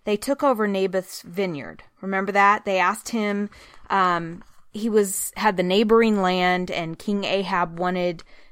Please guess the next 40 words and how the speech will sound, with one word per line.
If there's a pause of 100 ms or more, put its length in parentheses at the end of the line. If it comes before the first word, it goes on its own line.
(120)
Naboth's
property
so
that
he
could
have
a
garden. (320)
And
Naboth
didn't
want
to
give
it
up.
It
had
been
in
his
family
for
generations,
and
he
didn't
want
to
do
that.
So
they
killed
him,
or
had
him
killed,